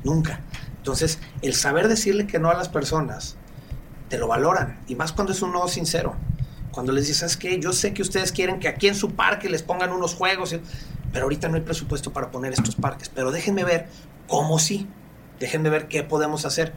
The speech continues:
Ahorita les digo, no se puede por esta razón, y así está muy claro.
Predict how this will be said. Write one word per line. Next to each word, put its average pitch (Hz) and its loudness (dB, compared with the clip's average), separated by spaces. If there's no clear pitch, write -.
Ahorita 190 2
les 175 -2
digo, 143 0
no 139 -4
se - -4
puede 170 0
por 143 -2
esta 131 -2
razón, 143 -2
y 113 -6
así 107 -2
está - -4
muy 110 -2
claro. - -10